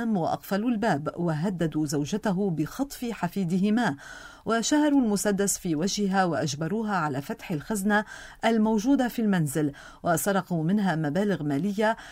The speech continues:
عبارة عن أربعتاشر ألف دولار أمريكي وألف وخمسمائة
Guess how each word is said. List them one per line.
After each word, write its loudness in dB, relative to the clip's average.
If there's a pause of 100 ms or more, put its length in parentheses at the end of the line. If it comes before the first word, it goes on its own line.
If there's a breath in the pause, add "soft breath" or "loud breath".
(140 loud breath)
عبارة 2
عن 0
أربعتاشر -4
ألف -4
دولار 0
أمريكي -2
وألف 0
وخمسمائة -2